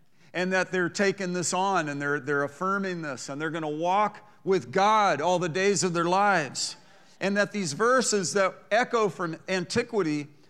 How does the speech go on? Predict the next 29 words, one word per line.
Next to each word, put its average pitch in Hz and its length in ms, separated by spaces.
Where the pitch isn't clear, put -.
are 180 200
as 175 120
pertinent 208 540
now 180 560
as 156 240
they 165 160
are 180 220
then. 180 280
You 170 120
know, 175 100
there's 180 300
a 151 80
historical 202 760
application 185 800
for 180 140
these 165 280
in 170 160
what 208 220
the 175 80
period 208 560
was 185 280
in 160 120
which 175 200
they 170 120
were 160 120
spoken. 175 560
There 180 280
are 170 400
general 220 760